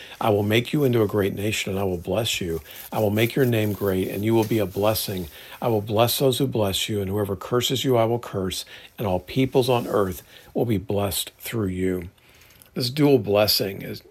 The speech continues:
just blows me away every time I think about it, that this is our commission from one angle to be blessed by God and then to be a blessing to God and to others. And that is one way I think about how I want to live my daily life. I've been blessed by God,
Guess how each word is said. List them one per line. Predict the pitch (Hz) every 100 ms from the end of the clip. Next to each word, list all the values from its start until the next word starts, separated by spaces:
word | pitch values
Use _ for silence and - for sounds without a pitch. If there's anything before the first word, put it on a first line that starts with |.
| -
just | 113 -
blows | 113 104 95
me | 107 98
away | 92 98 95
every | 98 101
time | 98 101
I | 95
think | 92 117 110
about | 98 95
it, | 95
that | 92 95
this | 123 -
is | 117 101
our | 95 98 92 - - - - -
commission | - 113 113 135 - 98 95
from | - 98
one | 98 95
angle | 107 127 110 95 90 - -
to | -
be | 127
blessed | 104 95 104 127 -
by | 143 127
God | 113 98 95 101
and | - 110 107
then | 104
to | 101 117
be | 117
a | 107
blessing | 101 104 98 110 - 131 101
to | 90
God | 110 101 92 90 85 - - -
and | - 95
to | -
others. | - 104 101 - -
And | -
that | 104 101 95
is | - 107 95 - - - - - -
one | 113 113
way | 110 107
I |
think | 98 120 104
about | 107 101
how | 90 104
I |
want | 101 107
to | 104
live | 101
my | 104
daily | 98 101 101
life. | 101 123 101
I've | 98 95
been | 110
blessed | 110 107 95
by | - 95
God, | 95 87 87 87